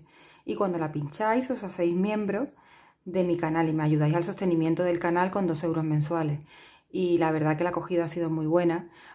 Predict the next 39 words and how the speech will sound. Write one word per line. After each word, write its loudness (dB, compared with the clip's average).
pero 0
muchas 0
de 4
vosotras 0
me 0
habéis 0
preguntado 0
que -6
no 2
sale -2
la 0
palabra 0
y -4
que 0
no 2
podéis 2
hacerlo, -4
¿vale? -4
Entonces -2
este -6
vídeo 0
es -2
por -2
ello. 0
Para 2
poder, 4
eh, 2
pinchar -2
la 0
palabra 2
unirte 4
tenéis -2
que -4
tener -2
una 0
cuenta -2
de, 2
de -2
Google 0